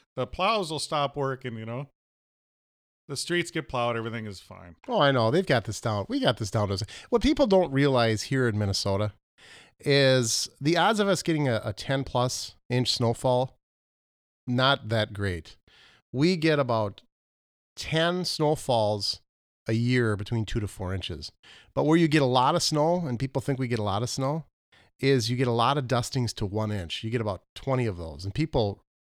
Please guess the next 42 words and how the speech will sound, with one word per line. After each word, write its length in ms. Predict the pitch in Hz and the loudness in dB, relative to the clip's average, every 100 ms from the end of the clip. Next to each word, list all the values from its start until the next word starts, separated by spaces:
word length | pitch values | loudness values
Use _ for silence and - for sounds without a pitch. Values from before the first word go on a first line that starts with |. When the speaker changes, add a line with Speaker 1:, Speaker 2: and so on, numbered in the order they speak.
| _ _ | _ _
Speaker 2:
just 240 | - 156 - | -6 -6 -2
throw 180 | 143 | 0
it 40 | 120 | 2
all 120 | 113 | 2
into 100 | 104 | 0
one 260 | 104 117 113 | -2 -2 -2
lump 160 | 107 | -2
and 100 | 101 | -4
say, 140 | - 117 | -2 0
"Oh, 200 | 233 247 | 2 2
we 100 | 233 | 2
got 180 | 190 185 | -2 0
hammered." 380 | 208 214 151 | -2 0 0
We 120 | 120 131 | 2 2
really 300 | 151 170 127 | 2 2 0
don't 380 | 107 113 - | 0 0 -2
get 180 | 104 113 | -6 -6
that 140 | 95 85 | -6 -6
much 260 | 87 85 | -8 -8
snow 200 | - 98 92 | -6 -6 -4
here 300 | 90 87 98 _ _ - - - - | -6 -8 -12 _ _ -20 -20 -20 -6
in 100 | 98 | -2
the 60 | |
Minneapolis-Saint 640 | 95 95 87 - 87 92 87 | 0 0 -2 -4 -6 -6 -6
Paul 220 | 101 92 | -6 -6
area. 340 | 87 90 87 98 - _ | -6 -6 -6 -8 -14 _
So 200 | - 95 80 95 | -14 -12 -10 -10
Speaker 1:
You 80 | 175 | -4
know, 100 | 160 | 2
uh, 280 | 139 123 117 | 2 2 -2
going 300 | 113 127 127 | -2 -2 0
back 220 | 120 113 - | 0 -2 -4
to, 100 | 120 | -8
you 120 | 107 | -6
were 60 | |
talking 280 | 107 120 104 | -6 -6 -6
about 160 | 104 101 | -8 -10
computer 360 | 110 - 113 | -14 -8 -6
models 400 | 107 107 104 101 | -4 -4 -4 -6
and 100 | 107 | -8
A 260 | 98 110 107 | -10 -10 -10
I. 300 | 107 104 117 | -8 -8 -8